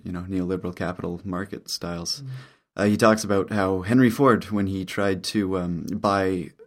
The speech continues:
Speaker 1: a, a slate of the, uh, Brazilian rainforest the size of Connecticut to grow rubber, thinking that he could produce all the rubber he would need for his tires, he, uh, it,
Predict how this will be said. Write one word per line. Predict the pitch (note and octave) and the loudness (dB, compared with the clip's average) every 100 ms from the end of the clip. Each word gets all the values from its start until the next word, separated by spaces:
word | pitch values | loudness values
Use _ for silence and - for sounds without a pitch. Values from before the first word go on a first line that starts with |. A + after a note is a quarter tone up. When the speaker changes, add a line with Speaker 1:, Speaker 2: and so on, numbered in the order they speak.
| _ | _
Speaker 1:
a, | - F#2 - | -12 -12 -10
a | F#2 | -8
slate | - - - A#2+ A2 G#2 | -2 0 0 4 6 6
of | F#2 | 2
the, | F#2 G2 F#2 | -2 0 0
uh, | F2 F2 - | -2 -6 -8
Brazilian | - G#2 G#2+ A2 F#2+ | -6 0 4 6 6
rainforest | G#2 A#2+ C3+ C#3 | 2 2 0 0
the | G#2 | 0
size | G#2+ G2 | 2 0
of | F#2+ | -2
Connecticut | - F#2 A2 A2 E2+ F2+ - - - - - | -2 0 0 0 -4 -8 -14 -20 -20 -20 -4
to | A2 | 2
grow | A2 | 4
rubber, | G#2 A#2+ A2+ F2 - - - - _ _ | 8 8 6 2 -4 -18 -20 -20 _ _
thinking | F#2+ F2+ F#2 | -6 0 0
that | E2+ | 2
he | E2+ | 0
could | E2+ E2+ | -4 -6
produce | F2 F2 F2 | -4 -2 -2
all | E2+ | -2
the | F2 | 0
rubber | F2+ F2+ | 0 0
he | F2+ | 0
would | F2 | 0
need | F2+ F2 E2+ | 0 -2 -4
for | - | -6
his | F2 - | -8 -2
tires, | F#2 F#2 F2+ - | 0 2 0 -4
he, | - G2 F#2 | -4 0 2
uh, | F2+ F2+ - - | 2 0 -6 -8
it, | E2+ | -8